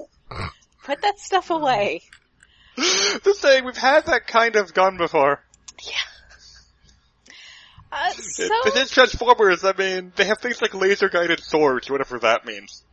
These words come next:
Speaker 1: <laughs> The Spark Eater gun. <laughs> The, the Ennui gun. I think it was a gun or a bomb or something that, that made you shrug yourself to death.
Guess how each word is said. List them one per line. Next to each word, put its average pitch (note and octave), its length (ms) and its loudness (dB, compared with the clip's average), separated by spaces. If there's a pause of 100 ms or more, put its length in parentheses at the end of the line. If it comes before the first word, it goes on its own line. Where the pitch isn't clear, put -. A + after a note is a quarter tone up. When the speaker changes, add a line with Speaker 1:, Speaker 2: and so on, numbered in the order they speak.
(140)
Speaker 1:
<laughs> - 60 -6 (1400)
The F#4+ 60 -16
Spark - 460 -10
Eater D#3+ 300 -12
gun. C#4+ 380 -8 (580)
<laughs> - 0 -
The, D#4+ 640 -2
the C4 300 0 (100)
Ennui A3+ 1080 -2 (640)
gun. E3 760 -2
I - 60 -10
think D#4+ 120 -2
it - 140 -2
was - 140 -6 (120)
a - 40 -20
gun D#3+ 380 -8
or G3 120 -8
a F3 140 -10
bomb E3+ 500 -2
or D#3 120 -8
something - 880 -4
that, - 160 -12 (180)
that - 160 -10
made E3+ 300 -14
you E3+ 140 -16
shrug - 460 -12
yourself E3+ 520 -14 (140)
to F#3 100 -10
death. - 400 -8